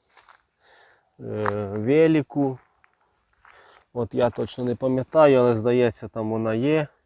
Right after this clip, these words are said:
Е, в нього в, в батьківській парі, здається, талісман на веліку, я так ду-, я так пам'ятаю. От, можливо, можливо, буду помилятись, от, але здається так.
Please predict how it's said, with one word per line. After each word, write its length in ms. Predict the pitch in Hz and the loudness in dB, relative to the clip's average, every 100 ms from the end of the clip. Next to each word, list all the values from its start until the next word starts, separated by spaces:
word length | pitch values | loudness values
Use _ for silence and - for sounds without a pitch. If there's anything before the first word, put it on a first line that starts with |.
| _ _ _ _ _ _ _ _ _ | _ _ _ _ _ _ _ _ _
Е, 260 | 120 113 110 107 104 104 - - - 120 _ - | -10 -6 -6 -6 -10 -12 -16 -20 -20 -20 _ -12
в 100 | 113 | -6
нього 520 | 120 123 110 110 107 | -4 -2 -2 -2 -2
в, 260 | 95 - - | -6 -14 -10
в 300 | 113 104 104 | -6 -4 -4
батьківській 600 | 107 120 - 107 - 113 | 2 0 0 -12 -12 -16
парі, 460 | - 120 110 110 113 110 104 - | -2 0 2 0 -2 -6 -10 -10
здається, 360 | 104 113 107 | -4 -4 -4
талісман 540 | - 117 113 - 117 110 | -6 -4 -4 -4 -4 -2
на 120 | 110 | 0
веліку, 560 | 117 113 104 - 104 | 2 2 0 -6 -6
я 160 | 101 107 | -4 -4
так 180 | - 98 | -4 -8
ду-, 420 | 98 107 - 110 | -4 -4 -6 -6
я 160 | 110 104 | -4 -4
так 160 | 104 - | -8 -12
пам'ятаю. 640 | 110 104 - 107 101 95 | -10 -10 -6 -6 -4 -6
От, 160 | 95 | -8
можливо, 360 | 110 107 113 107 | -8 -4 -2 -2
можливо, 440 | 104 110 107 123 113 | -4 -6 -2 -2 -2
буду 200 | 107 107 | -4 -8
помилятись, 640 | - 113 123 139 113 98 | -6 -4 0 -2 -2 -12
от, 200 | 101 92 | -14 -14
але 260 | 101 107 101 _ _ - - _ _ | -12 -12 -14 _ _ -20 -20 _ _
здається 460 | - 107 107 107 110 | -10 -2 -2 -2 -8
так. 360 | - 107 95 | -10 -10 -10